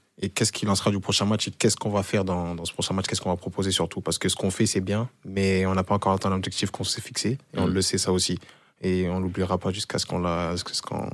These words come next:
Speaker 1: y soit arrivé.
Speaker 2: Neuf points, il reste, hein, euh, grosso modo, hein, d'après les calculs, pour, euh, arriver au maintien. C'est pas beaucoup, euh, en neuf journées, mais, euh, si effectivement on baisse la garde, euh, ça peut vite devenir un,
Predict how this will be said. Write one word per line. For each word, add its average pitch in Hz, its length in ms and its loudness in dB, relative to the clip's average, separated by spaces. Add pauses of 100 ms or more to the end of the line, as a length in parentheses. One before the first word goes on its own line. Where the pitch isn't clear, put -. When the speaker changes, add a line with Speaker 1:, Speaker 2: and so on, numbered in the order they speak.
(120)
Speaker 1:
y 90 80 -4
soit - 160 -2
arrivé. 85 300 -4 (340)
Speaker 2:
Neuf 120 220 8
points, 117 260 8
il 101 120 8
reste, 90 280 2
hein, 87 80 2
euh, 80 520 0
grosso 92 340 2
modo, 101 320 8
hein, 92 160 4
d'après 82 540 2
les 82 100 0
calculs, 92 420 2
pour, 85 280 2
euh, 80 280 0
arriver 92 400 4
au 92 120 8
maintien. 123 500 8 (320)
C'est 101 300 2
pas 117 160 4
beaucoup, 120 580 8
euh, 85 540 6 (380)
en 92 120 2
neuf 107 220 8
journées, 113 500 8 (480)
mais, 139 400 10
euh, 110 320 10
si 120 440 8
effectivement 110 520 6
on 107 60 8
baisse 104 180 6
la 98 140 6
garde, 123 320 6
euh, 87 320 6
ça - 160 -2
peut - 160 0
vite 110 220 2
devenir 104 380 6
un, 80 600 0